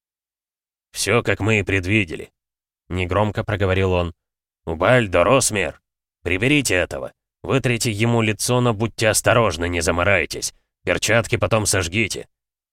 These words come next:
«Будет исполнено, милорд!» Один за другим откликнулись двое ближайших рыцарей. «Надо торопиться», — отрывисто бросил маг, поднимаясь. «Затребуйте у навсенайцев големов-носильщиков».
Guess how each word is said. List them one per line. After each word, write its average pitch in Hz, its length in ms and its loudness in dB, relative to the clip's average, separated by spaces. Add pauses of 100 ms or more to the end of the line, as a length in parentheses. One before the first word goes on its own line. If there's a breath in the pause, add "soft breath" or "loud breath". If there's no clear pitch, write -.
(540)
«Будет 170 380 -2
исполнено, 190 680 4
милорд!» 156 460 4 (600)
Один 101 340 0
за 92 140 0
другим 92 380 -2
откликнулись 98 640 0
двое 98 260 -2
ближайших 87 680 -4
рыцарей. 90 540 -2 (1000)
«Надо 208 300 0
торопиться», — - 760 0 (580)
отрывисто 98 520 -2
бросил 92 380 0
маг, 90 280 -4
поднимаясь. 92 680 -4 (440)
«Затребуйте 120 760 2
у 113 100 0
навсенайцев 107 760 0
големов-носильщиков». 104 1200 -2